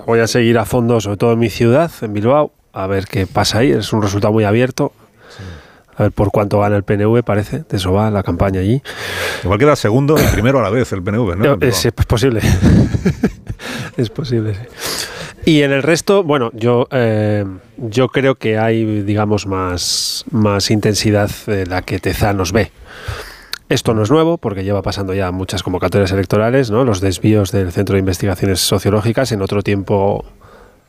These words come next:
Speaker 1: eh, instituto de inmenso prestigio, son enormes,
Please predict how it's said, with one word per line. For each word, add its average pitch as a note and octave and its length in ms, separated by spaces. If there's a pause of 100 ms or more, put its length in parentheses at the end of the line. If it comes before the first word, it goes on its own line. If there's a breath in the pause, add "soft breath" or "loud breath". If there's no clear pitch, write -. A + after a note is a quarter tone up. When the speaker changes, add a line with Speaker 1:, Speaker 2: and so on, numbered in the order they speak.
(200 soft breath)
Speaker 1:
eh, - 380 (240)
instituto G#2+ 600
de G2 100
inmenso G2 400
prestigio, A#2+ 640 (840 soft breath)
son A2 280
enormes, C3+ 680